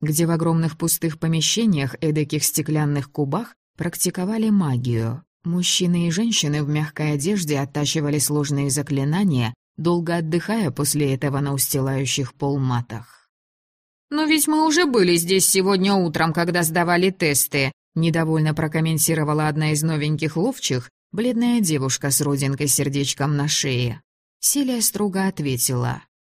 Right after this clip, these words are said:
«Кое-кто присоединился к нам позже». На этих словах она бросила на меня суровый взгляд.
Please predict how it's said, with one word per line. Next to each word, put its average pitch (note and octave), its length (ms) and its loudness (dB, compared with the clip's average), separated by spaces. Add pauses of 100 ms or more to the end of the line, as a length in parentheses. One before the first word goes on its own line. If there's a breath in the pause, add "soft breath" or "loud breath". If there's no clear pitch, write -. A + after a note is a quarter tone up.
(400)
«Кое-кто F3+ 680 2
присоединился F3+ 1080 2
к F3 100 -6
нам F3 340 4
позже». C3+ 840 0 (340)
На E3 240 0
этих D#3+ 240 0
словах E3+ 540 -2
она G#3+ 200 0
бросила G#3+ 440 0
на F#3+ 100 2
меня F#3 260 0
суровый F#3 480 0
взгляд. C3+ 600 -2